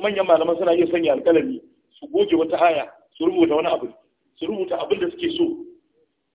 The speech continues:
An gane? Su suna iya gogewa, su goge Attaura, su rubuta. Ga Attaura a hannunsu, amma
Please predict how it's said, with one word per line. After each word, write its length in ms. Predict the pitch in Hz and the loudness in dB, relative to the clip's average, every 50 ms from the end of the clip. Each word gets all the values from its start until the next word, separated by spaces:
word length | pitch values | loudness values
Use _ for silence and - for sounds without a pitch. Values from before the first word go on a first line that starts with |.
| _ _ - | _ _ -8
An 80 | 151 | -2
gane? 240 | 170 190 196 220 - - - - - _ _ _ _ _ _ _ _ _ _ _ - | -2 -2 -2 -2 -8 -12 -18 -20 -20 _ _ _ _ _ _ _ _ _ _ _ -12
Su 100 | 226 233 | -12 -8
suna 200 | 214 254 254 220 196 | -4 0 0 0 2
iya 120 | 208 190 | 0 -2
gogewa, 500 | 170 196 208 208 - 175 165 160 - - | 0 0 -2 0 2 2 2 2 2 -4
su 80 | - 151 | -8 -6
goge 220 | 160 208 226 - - | 0 0 0 0 0
Attaura, 480 | 156 147 - 170 175 170 170 170 165 - - - - _ _ _ _ _ _ _ _ _ _ _ _ _ - | -2 -2 2 2 2 4 2 0 -2 -4 -16 -20 -20 _ _ _ _ _ _ _ _ _ _ _ _ _ -10
su 80 | - | -6
rubuta. 380 | 202 196 190 165 160 151 135 - - - _ _ _ _ _ - | -6 -4 -4 -4 -4 -4 -6 -6 -8 -14 _ _ _ _ _ 0
Ga 80 | - 170 135 156 | 0 2 2 2
Attaura 360 | 170 - - 226 226 233 240 233 | -2 0 2 2 6 6 6 4
a 80 | 185 175 | 4 0
hannunsu, 420 | 180 180 190 190 196 180 - 175 160 | -2 -2 -2 -4 -6 -6 -6 -6 -6
amma 220 | 151 156 175 170 | -2 0 0 0